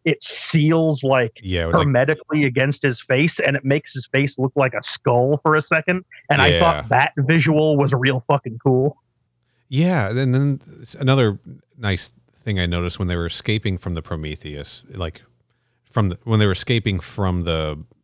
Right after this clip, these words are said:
Speaker 2: the engineer structure and the storm is coming, and you see the
Speaker 1: Hmm.
Speaker 2: storm kinda, like, wash over the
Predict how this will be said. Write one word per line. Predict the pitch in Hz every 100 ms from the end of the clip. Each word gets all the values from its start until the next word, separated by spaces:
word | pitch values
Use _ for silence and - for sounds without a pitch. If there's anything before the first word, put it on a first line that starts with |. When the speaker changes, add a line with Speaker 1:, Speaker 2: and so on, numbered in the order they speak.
| _ _
Speaker 2:
the | 87 87 82
engineer | 85 87 80 82 76 - _ _ _ _ _ _ _ _ _ _
structure | - - - 82 - 76 71 _ _ _ -
and | 87
the |
storm | - 98 87 90
is |
coming, | - 113 107 117 110 _ _ _ _
and | -
you | 92
see | -
the | 107
Speaker 1:
Hmm. | 160
Speaker 2:
storm | - 98 95 90
kinda, | - 90
like, | 82
wash | 78 80 82 82 -
over | 82 82 85 82
the | 80 78 73